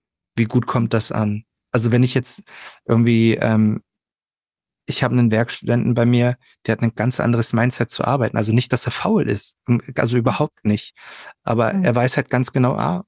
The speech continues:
Speaker 1: okay, bis hierhin ist quasi, weiß ich nicht, ich fange um neun an und bin um siebzehn oder achtzehn Uhr dann raus. Und dann ist er halt auch raus. Und das finde ich halt so krass, dass er wirklich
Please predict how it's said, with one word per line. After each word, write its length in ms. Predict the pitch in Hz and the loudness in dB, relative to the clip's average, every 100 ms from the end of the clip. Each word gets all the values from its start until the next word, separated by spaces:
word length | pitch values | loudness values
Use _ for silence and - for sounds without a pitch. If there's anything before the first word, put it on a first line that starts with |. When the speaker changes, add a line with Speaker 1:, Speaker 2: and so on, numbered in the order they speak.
| - | -6
Speaker 1:
okay, 480 | - - 120 190 - _ _ _ _ - | -4 0 0 -2 -8 _ _ _ _ -4
bis 180 | 131 - | -2 0
hierhin 520 | 127 123 123 151 160 | 0 2 2 2 0
ist 260 | - - | -2 -4
quasi, 680 | - 123 123 117 117 117 123 _ _ _ _ _ _ _ _ _ _ _ _ _ _ - | -4 -2 0 0 0 0 -4 _ _ _ _ _ _ _ _ _ _ _ _ _ _ -4
weiß 160 | 131 | 0
ich 40 | 117 | 2
nicht, 260 | 104 - | 0 -2
ich 100 | 110 - | -8 -2
fange 160 | 127 | 2
um 80 | 123 | 4
neun 180 | 120 117 | 2 2
an 240 | 127 156 | 0 -2
und 360 | - 123 123 120 | 0 0 0 0
bin 120 | 117 | 2
um 100 | 120 | 2
siebzehn 340 | 113 120 - 123 | 2 -4 -4 0
oder 200 | 123 113 | 2 0
achtzehn 320 | 117 - 135 | -2 -4 -2
Uhr 120 | 123 | 2
dann 180 | 113 120 | 2 2
raus. 380 | 127 143 104 - _ - | 2 0 -2 -14 _ -4
Und 260 | 113 120 - | -2 -2 -2
dann 160 | 127 123 | 0 2
ist 200 | 123 - | 2 2
er 100 | 127 | 2
halt 200 | 131 135 | 0 0
auch 200 | 127 - | -2 0
raus. 240 | 208 - | 0 0
Und 140 | 113 | 0
das 140 | 110 - | 0 -2
finde 240 | - 127 | -4 -2
ich 120 | 135 | 0
halt 140 | 131 123 | -2 -2
so 140 | 123 | -6
krass, 280 | - 165 - | -6 -6 -4
dass 180 | 117 - | -4 -2
er 100 | 110 | 0
wirklich 460 | 120 - 139 131 | 0 2 0 0